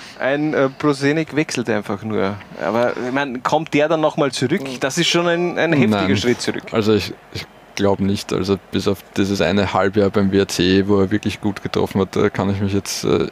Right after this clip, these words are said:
Speaker 2: im Profibereich an wenig erinnern, was, äh, Philipp Prosenik als guten Stürmer ausgemacht hätte. Schade. Äh, das Potenzial war ursprünglich einmal da, also es haben sich ja nicht umsonst so ziemlich jeder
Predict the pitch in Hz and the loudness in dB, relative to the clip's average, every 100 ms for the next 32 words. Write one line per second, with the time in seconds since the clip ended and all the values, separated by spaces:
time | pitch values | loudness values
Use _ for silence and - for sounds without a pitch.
0 | - - 104 - - 98 107 - 92 104 | -8 -2 -2 0 -2 0 0 0 0 0
1 | - 90 104 104 101 104 101 92 101 104 | -2 -4 -2 0 -2 0 2 4 4 4
2 | 101 98 101 101 95 98 - 104 101 98 | 2 2 2 2 2 0 0 2 2 0
3 | 101 101 - 101 98 101 98 - 95 101 | -4 -6 -2 0 0 2 0 -2 -4 -2
4 | 101 - 104 104 95 - - - - 104 | -2 0 2 4 2 -2 -4 -6 -2 0
5 | 92 - - 95 - - - - - - | 0 -2 -2 0 0 -4 -14 -18 -18 -18
6 | - - - - - - - - - 98 | -18 -20 -20 -20 -20 -20 -20 -18 -2 0
7 | 87 87 - - - - - 95 95 - | 0 -4 -12 -20 -20 -14 -4 0 0 0
8 | 101 104 - 98 98 98 101 107 101 101 | 0 2 2 2 2 2 2 0 0 0
9 | 98 98 95 98 92 71 67 80 85 87 | 2 2 4 2 2 2 0 0 -2 -2
10 | 95 95 90 - 95 - 92 - - 95 | -2 -2 -2 -2 -2 -2 -4 -6 -8 -4
11 | 92 95 90 101 | -2 0 2 2